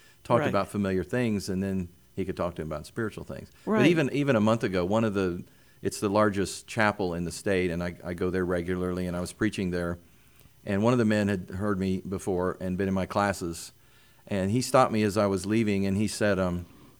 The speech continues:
Speaker 1: "I just, I just wanna give you some advice if you would receive." And I said, "Sure." And he said, um,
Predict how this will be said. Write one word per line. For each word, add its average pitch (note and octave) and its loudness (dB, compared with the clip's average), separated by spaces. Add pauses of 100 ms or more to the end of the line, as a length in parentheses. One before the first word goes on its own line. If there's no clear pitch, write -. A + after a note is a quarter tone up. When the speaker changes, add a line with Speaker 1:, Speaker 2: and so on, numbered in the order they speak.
(1600)
Speaker 1:
"I C#3 0
just, D#3+ 0
I C#3+ -2
just C3 -6 (260)
wanna C3 2
give A#2+ 6
you A#2+ 4
some A2+ -2
advice G2+ 2
if G#2 -4
you G2+ 2
would F2+ 2
receive." G2+ 0
And G2+ -2
I G#2+ -4
said, C3 -6
"Sure." G3 -4
And F#2 -2
he F#2+ -4
said, F#2 -4
um, F2 -4